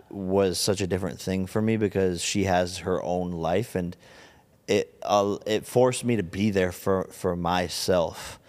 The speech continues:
and to, um, fulfill a lot of space that was, that was missing, um, when I didn't have a partner. And I think that's,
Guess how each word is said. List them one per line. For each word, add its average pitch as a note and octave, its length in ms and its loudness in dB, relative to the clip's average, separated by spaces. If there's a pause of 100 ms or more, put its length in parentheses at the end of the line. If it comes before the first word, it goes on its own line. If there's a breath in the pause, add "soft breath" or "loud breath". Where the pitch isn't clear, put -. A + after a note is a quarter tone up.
(200 soft breath)
and F#2 240 -4
to, E2+ 360 0 (500 loud breath)
um, G1+ 500 -6 (680)
fulfill G#2+ 920 0 (280 loud breath)
a G2+ 100 2
lot G2 220 4
of F2 120 -8
space - 840 -4 (260 soft breath)
that F2+ 220 2
was, F2 600 -2
that E2 200 0
was E2+ 180 -6
missing, C3+ 540 -2 (360 loud breath)
um, F#2 380 2
when F#2+ 140 0
I F2 60 2
didn't F#2 300 -2
have F2+ 580 0
a - 80 -6
partner. A2 540 0
And A2 120 0
I F2+ 60 0
think G2+ 260 -4
that's, F#2 400 0